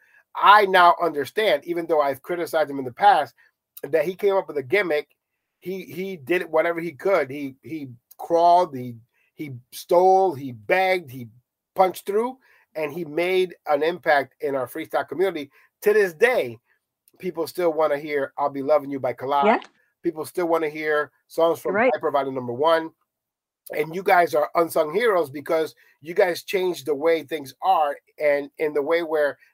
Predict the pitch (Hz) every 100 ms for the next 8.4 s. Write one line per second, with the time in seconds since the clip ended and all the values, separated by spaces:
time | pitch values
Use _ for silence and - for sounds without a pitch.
0 | - 175 151 151 202 202 165 151 139 139
1 | 131 143 143 135 131 123 147 143 135 139
2 | 127 147 139 131 _ _ _ - 143 135
3 | 131 359 269 135 127 _ _ 147 143 -
4 | 165 165 180 175 165 - 156 143 165 165
5 | 143 151 143 147 143 - 156 - _ -
6 | 156 170 - 165 165 185 185 170 165 156
7 | 156 147 147 165 156 135 - 156 143 -
8 | 139 143 147 -